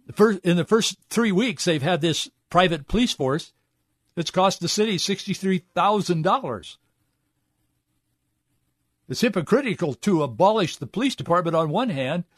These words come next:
take away the deserved protection of the public, while on the other, other hand, they, they're, they're causing the citizens to pay for their private police force because they really do believe in police.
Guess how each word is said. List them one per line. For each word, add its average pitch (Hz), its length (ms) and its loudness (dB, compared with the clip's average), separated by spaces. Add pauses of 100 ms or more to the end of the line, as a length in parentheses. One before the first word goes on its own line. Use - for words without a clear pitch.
(360)
take 190 160 0
away 196 220 4
the 175 100 4
deserved 143 520 2
protection 170 560 -2
of 143 100 -6
the 131 60 -8
public, 180 480 -2 (220)
while 175 160 4
on 180 140 6
the 165 100 0
other, 220 460 0
other 190 220 0
hand, 170 240 -2
they, 156 200 -2 (640)
they're, 180 240 2 (100)
they're 165 280 0 (640)
causing 202 420 6
the 147 120 2
citizens 175 680 0 (260)
to 160 100 0
pay 196 220 0
for 175 160 0
their 196 180 2
private 170 460 0 (360)
police 226 300 2
force 175 240 2
because 180 360 -2
they 180 220 0 (140)
really 185 280 4
do 226 220 6
believe 147 340 0
in 127 140 -4
police. 131 440 -8